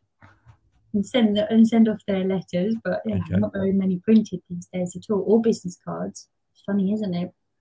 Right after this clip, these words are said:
Speaker 2: I ju-, I was, I was at a networking event the other day, and, and I was chastised for not having a business card. And, um, and I'm trying to think, it was somebody else I was talking to.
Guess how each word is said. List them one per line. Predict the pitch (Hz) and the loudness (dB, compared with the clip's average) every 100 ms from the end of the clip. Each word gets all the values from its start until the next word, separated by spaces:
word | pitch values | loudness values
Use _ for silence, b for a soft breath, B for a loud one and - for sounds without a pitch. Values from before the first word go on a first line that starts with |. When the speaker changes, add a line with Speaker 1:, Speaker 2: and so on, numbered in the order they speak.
| _ _ | _ _
Speaker 2:
I | - | -16
ju-, | - | -12
I | - 123 | -10 -6
was, | 143 104 | -4 -6
I | - 127 | -4 -4
was | 117 | -4
at | 139 | -4
a | 123 | -2
networking | 120 117 120 127 131 127 123 | -2 0 -2 -2 -6 -4 -2
event | 113 117 110 | 0 -2 -2
the | |
other | 110 104 | -4 -4
day, | 101 107 101 | -2 -2 -2
and, | 95 95 95 | -4 -6 -4
and | 98 92 98 95 - | -4 -4 -6 -8 -12
I | - 120 | -4 -2
was | 123 104 - | -2 -6 -8
chastised | - - 139 104 123 123 110 98 | -12 -6 -4 -2 0 0 0 -4
for | - 113 | -6 0
not | 113 147 - - - | 2 4 2 -4 -8
having | 101 92 95 | -6 -6 -8
a | |
business | 92 95 - 95 95 | -10 -12 -10 -12 -10
card. | - 90 85 95 _ _ _ _ _ _ _ | -8 -8 -8 -14 _ _ _ _ _ _ _
And, | 110 113 104 101 98 | -4 0 0 -2 0
um, | 101 98 98 95 98 98 _ _ _ _ | 0 2 2 0 -2 -4 _ _ _ _
and | 104 | -6
I'm | 110 | -6
trying | 107 131 | -4 -8
to | |
think, | 117 135 - | -6 -8 -8
it | - _ _ _ _ _ - | -14 _ _ _ _ _ -20
was | 98 - | -20 -20
somebody | 98 123 120 131 | -18 -14 -12 -12
else | 127 110 | -12 -10
I | 104 | -6
was | 101 | -6
talking | 98 101 98 98 - | -6 -8 -6 -8 -6
to. | 101 | -8